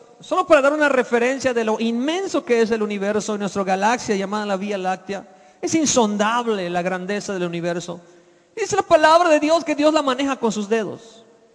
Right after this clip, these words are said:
Que las estrellas todavía son incontables para el ser humano.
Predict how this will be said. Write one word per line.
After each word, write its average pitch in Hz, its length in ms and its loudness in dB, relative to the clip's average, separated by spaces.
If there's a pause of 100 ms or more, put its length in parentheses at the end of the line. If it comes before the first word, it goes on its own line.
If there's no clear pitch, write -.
(3750)
Que - 100 -6
las 254 160 0
estrellas 349 540 -2
todavía 285 380 2
son 262 160 0
incontables 254 880 0
para 214 180 0
el 208 80 -2
ser 220 160 -4
humano. 208 380 -8